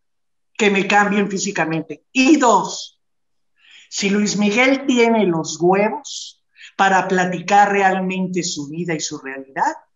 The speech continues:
que los tenga para que, va a ser más divertido que todo lo que están poniendo, señores. Se los recomiendo.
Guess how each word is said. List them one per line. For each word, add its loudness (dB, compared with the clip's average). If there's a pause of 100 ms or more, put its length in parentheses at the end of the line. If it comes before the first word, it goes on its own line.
(600)
que 2
los 0
tenga 4 (280)
para 2
que, -12 (140)
va 8
a 4
ser 0
más 2
divertido -2
que -4
todo 4
lo -2
que -8
están -2
poniendo, -4
señores. -16 (600)
Se 2
los 0
recomiendo. -4